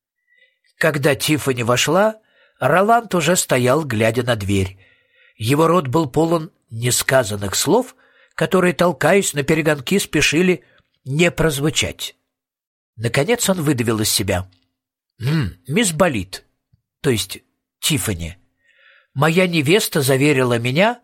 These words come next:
что все мы пали жертвами магического заговора, направленного против вас и вашего доброго имени.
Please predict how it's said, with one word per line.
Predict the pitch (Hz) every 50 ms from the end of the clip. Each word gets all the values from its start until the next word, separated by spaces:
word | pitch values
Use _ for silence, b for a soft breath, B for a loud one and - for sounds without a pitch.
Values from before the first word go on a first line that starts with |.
| _ _ _ _ _ _ _ _ _ _
что | - - - - - 147
все | 131 - - - - 170 202 220
мы | 226 226 220 220 214 214 - _ _ _
пали | - 180 196 208 196 196 185
жертвами | 151 117 156 185 208 202 - 175 160 185 175 180 175
магического | 160 165 160 135 143 175 - - 175 - - - 139 135 123
заговора, | 104 147 190 214 165 151 107 107 95 - 92 B B B B B B B B -
направленного | 131 143 135 - 143 143 156 180 196 175 175 185 170 170 175 160 165 165
против | 151 - 147 147 143 - - 127 113
вас | 104 110 147 190 196 - - - -
и | 139 104
вашего | 127 131 131 - - 123 131
доброго | 117 123 120 113 120 120 117 113 123
имени. | 127 120 110 98 92 90 87 80 -